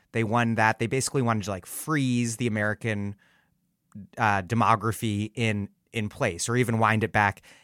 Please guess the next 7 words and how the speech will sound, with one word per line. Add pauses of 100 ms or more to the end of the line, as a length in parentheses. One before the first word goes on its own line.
(160)
in
time. (500)
They
didn't
want (500)
Mexicans
coming